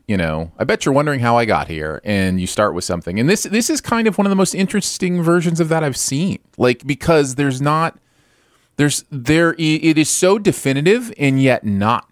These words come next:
definitive how this movie starts. Um, so yeah, I, I, I kinda disagree there. I kind of, I kinda like the ambiguity of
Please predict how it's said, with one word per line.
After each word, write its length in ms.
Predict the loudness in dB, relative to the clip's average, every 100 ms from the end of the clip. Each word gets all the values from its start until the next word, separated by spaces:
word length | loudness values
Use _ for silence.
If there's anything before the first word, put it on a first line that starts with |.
| -10
definitive 680 | -8 -4 -4 -4 -8 -10 -6
how 140 | -4
this 200 | -2 -4 -6
movie 240 | -10 -10
starts. 640 | -8 -6 -8 -8 -10 -10 -10 -6
Um, 460 | -6 -6 -10 -16 _ _
so 440 | 0 2 2 0 -8 _ _ _ -2
yeah, 260 | 0 0
I, 220 | -2 -2 -4 -2
I, 180 | -2 -2
I 100 | -6
kinda 220 | -4 -4 -4
disagree 320 | -4 0 2
there. 140 | 2
I 60 | 0
kind 220 | 0 0
of, 440 | 2 0 -4 -10 -4
I 80 | -2
kinda 200 | 0 2
like 240 | 0 0
the 160 | -2 0
ambiguity 720 | 0 -2 0 0 0 -4 -2
of 580 | 0 2 0 -4 -12